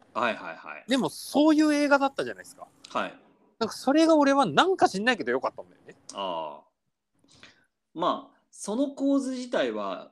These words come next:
Speaker 1: あの、村上春樹の構図ですよね。
Speaker 2: あ、そうそうそうそう。
Speaker 1: そう、村上春樹も何言ってるかわかんねえって思うんだけど、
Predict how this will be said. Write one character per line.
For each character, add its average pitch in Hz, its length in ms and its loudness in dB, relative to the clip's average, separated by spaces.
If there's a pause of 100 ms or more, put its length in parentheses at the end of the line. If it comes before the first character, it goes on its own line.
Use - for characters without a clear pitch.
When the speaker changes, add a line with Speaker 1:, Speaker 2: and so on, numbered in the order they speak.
Speaker 1:
あ 110 180 -4
の、 107 140 -6
村 135 320 -2
上 196 220 -4
春 185 200 -2
樹 107 100 -16
の 90 80 -14
構 104 220 -12
図 95 120 -14
で 101 100 -12
す - 140 -20
よ - 80 -20
ね。 - 160 -16
Speaker 2:
あ、 165 100 6 (100)
そ 185 200 0
う 147 40 -4
そ 151 180 -4
う - 20 -6
そ 123 180 -8
う 98 40 -8
そ - 140 -16
う。 - 40 -8
Speaker 1:
そ 117 160 2
う、 101 40 -8
村 180 180 0
上 233 220 -4
春 240 200 -4
樹 151 80 -6
も 151 160 -2
何 208 220 -2
言 151 80 -6
っ - 20 -14
て - 140 -6
る 135 100 -2
か 131 80 -4
わ 123 100 -2
か 190 160 -6
ん 202 80 -4
ね 175 100 -4
え - 20 -4
っ - 40 -10
て - 180 -10
思 135 200 -2
う - 20 0
ん 135 60 2
だ 110 80 -6
け 107 80 -14
ど、 123 300 -8